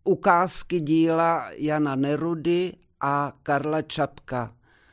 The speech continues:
Čtou Hana Klapkovská a František Pivoňka, členové divadelního souboru Kolár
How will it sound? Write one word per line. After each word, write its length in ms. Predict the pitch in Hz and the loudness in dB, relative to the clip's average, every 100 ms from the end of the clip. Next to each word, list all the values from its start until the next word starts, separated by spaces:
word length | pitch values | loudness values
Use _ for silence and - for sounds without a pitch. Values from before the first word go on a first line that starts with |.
| _ _ - | _ _ -6
Čtou 720 | - 165 165 170 180 185 196 | -2 4 6 6 4 2 0
Hana 340 | 156 160 147 | 2 2 2
Klapkovská 1120 | - 147 - - 170 - - 165 165 170 170 - - - - - | 0 -4 -4 -6 -6 -6 -6 -2 0 -2 -6 -14 -20 -20 -16 0
a 360 | 160 151 151 | 4 4 2
František 880 | 143 - - 156 175 180 185 165 139 | -2 -12 -4 0 0 -2 -6 -6 -6
Pivoňka, 760 | - 165 175 175 170 170 170 165 | -2 0 2 0 -2 -2 -2 -6
členové 760 | - - 156 170 170 165 165 165 | -10 -2 2 2 2 2 2 0
divadelního 960 | 147 156 185 190 190 196 190 196 190 | 0 0 2 2 2 0 -2 -2 -2
souboru 680 | 190 - 170 151 160 156 143 | -4 -4 -4 -2 -2 -2 -4
Kolár 680 | - 156 156 156 156 156 | -6 -2 0 2 0 -2